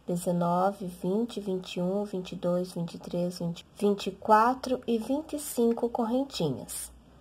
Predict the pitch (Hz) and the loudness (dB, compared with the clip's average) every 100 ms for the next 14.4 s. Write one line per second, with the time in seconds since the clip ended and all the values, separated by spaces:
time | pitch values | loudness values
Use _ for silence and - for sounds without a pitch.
0 | - - - - 262 269 247 240 247 247 | -20 -20 -20 -2 0 4 4 6 2 4
1 | 302 311 208 156 131 - - - _ 202 | 4 4 6 6 4 -6 -12 -20 _ 2
2 | 226 254 247 233 233 226 240 262 247 240 | 2 6 8 8 8 8 10 8 4 4
3 | 233 233 233 220 214 226 233 226 233 339 | 2 2 4 6 8 8 6 6 4 4
4 | - - 339 370 392 214 170 165 - - | 0 -2 0 0 0 0 -2 -2 -6 -10
5 | - - - - - 320 262 202 185 175 | -14 -20 -20 0 4 4 4 2 4 4
6 | 170 - 175 170 170 269 240 185 180 - | 2 0 -2 0 2 4 4 2 -4 -10
7 | - - - - 247 240 202 - 180 175 | -20 -20 -16 0 2 4 0 0 -2 0
8 | 214 190 - 269 311 - 269 269 302 262 | 4 6 6 4 4 8 8 8 4 4
9 | 175 170 - 190 185 190 - 262 - 214 | 2 0 -6 0 2 2 4 2 4 4
10 | 170 - - - - - - - - - | 4 0 -10 -16 -20 -20 -20 -20 -20 -20
11 | - 294 285 196 180 175 - - 254 262 | 4 6 6 6 6 4 -2 2 4 6
12 | 269 190 185 - - - - - - - | 4 4 -2 -12 -16 -20 -20 -20 -20 -6
13 | 220 233 254 269 277 269 262 262 294 285 | 2 6 6 6 4 6 6 6 8 8
14 | - - - - | 8 0 -12 -20